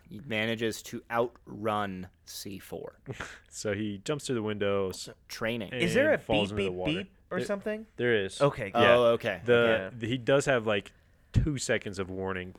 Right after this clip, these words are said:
Speaker 2: where he can see the bombs in kinda, like, part of the dock down below, and he sees it flashing. He's like, "Bombs, run!"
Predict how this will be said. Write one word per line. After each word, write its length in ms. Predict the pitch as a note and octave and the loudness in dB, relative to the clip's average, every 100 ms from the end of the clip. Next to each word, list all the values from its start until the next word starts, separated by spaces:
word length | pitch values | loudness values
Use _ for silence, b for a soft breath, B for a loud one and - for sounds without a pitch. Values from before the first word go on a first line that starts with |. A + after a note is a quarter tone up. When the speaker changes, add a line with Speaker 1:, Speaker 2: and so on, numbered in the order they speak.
| - | -2
Speaker 2:
where 180 | G#2+ | 0
he 100 | G2+ | 0
can 180 | A2 G#2+ | -2 -6
see 240 | - - A#2 | -6 -4 -2
the 80 | G#2+ | -2
bombs 580 | G2+ G2 G#2+ A2+ A2 - | -2 -2 -2 -4 -10 -10
in 200 | A2+ G2 | -12 -12
kinda, 260 | - G#2 G2 | -10 -6 -4
like, 160 | F#2+ | -4
part 180 | - G#2+ | -4 -4
of 60 | F#2 | -4
the 80 | |
dock 380 | F2+ F#2 F#2 - | -6 -2 -2 -4
down 200 | - G2+ | -6 -6
below, 340 | F#2 F#2 F#2+ G2 | -4 -4 -2 -2
and 180 | G#2+ G#2 | -4 -6
he 60 | |
sees 280 | G2 A2 G2 | -6 -6 -4
it 100 | F#2+ | -6
flashing. 640 | - G2+ F2+ F#2 G#2+ G2+ - B B B | -6 -4 -4 -4 -8 -10 -12 B B B
He's 140 | G#2 A2 | -12 -10
like, 160 | G2 | 4
"Bombs, 440 | - A3+ G3 D3 - | 10 10 10 6 4
run!" 380 | G3+ G#3 E3 | 6 8 6